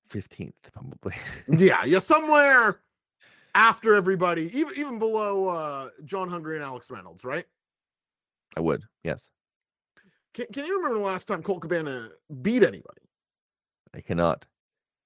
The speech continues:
Speaker 2: I, I remember Lance Archer beat him on T V a while ago. I remember that was a tournament for something.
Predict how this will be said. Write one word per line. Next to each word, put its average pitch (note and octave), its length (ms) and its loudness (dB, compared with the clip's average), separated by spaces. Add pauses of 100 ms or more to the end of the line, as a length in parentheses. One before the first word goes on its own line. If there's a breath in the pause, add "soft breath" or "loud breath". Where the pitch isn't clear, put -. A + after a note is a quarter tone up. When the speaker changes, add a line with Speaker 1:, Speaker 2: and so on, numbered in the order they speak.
(140)
Speaker 2:
I, D3+ 80 4
I - 140 2
remember A3+ 280 2
Lance G3 240 -2
Archer F3+ 280 -2
beat E3+ 140 -8
him E3+ 120 -4
on D#3 100 -4
T D3+ 240 -8
V C3 160 -8
a C3 60 -4
while A2 320 -6
ago. A2 240 -6
I A#2+ 60 -4
remember B2+ 260 0
that A2+ 180 0
was A#2 160 -4
a G#2+ 140 0
tournament A2 480 -4
for G#2 100 -8
something. F#2 540 -8